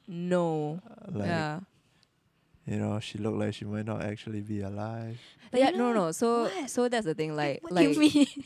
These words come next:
Speaker 3: <laughs>
Speaker 1: like, my friend was also saying, like, they, they weren't sure whether if, like, that
Speaker 3: They
Speaker 1: the
Speaker 3: were both
Speaker 1: entity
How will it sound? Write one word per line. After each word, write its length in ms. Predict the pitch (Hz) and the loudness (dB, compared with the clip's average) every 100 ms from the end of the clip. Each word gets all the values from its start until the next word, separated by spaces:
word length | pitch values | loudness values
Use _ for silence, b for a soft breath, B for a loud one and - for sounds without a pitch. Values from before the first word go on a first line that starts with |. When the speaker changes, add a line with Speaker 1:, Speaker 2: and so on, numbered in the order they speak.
| - | -16
Speaker 3:
<laughs> 340 | - - _ - | -20 -20 _ -2
Speaker 1:
like, 140 | 196 | 0
my 80 | 185 | 2
friend 160 | 190 285 | 0 -2
was 80 | 165 | -2
also 160 | 165 | -2
saying, 240 | 180 160 151 | -2 -2 -2
like, 360 | 135 127 - - | -2 -2 -6 -14
they, 360 | 165 165 160 143 | -6 -2 0 0
they 100 | 160 | 0
weren't 240 | 175 202 | 0 0
sure 260 | - 165 165 | -2 0 0
whether 180 | 170 165 | 0 0
if, 320 | 131 143 - | 0 -2 -6
like, 340 | 143 135 131 - - | -8 -6 -8 -14 -10
that 320 | 151 156 127 - | -2 -2 -2 -2
Speaker 3:
They 120 | 170 | 2
Speaker 1:
the 80 | 160 | 2
Speaker 3:
were 60 | 156 | 4
both 220 | 160 | 4
Speaker 1:
entity 100 | 170 | 4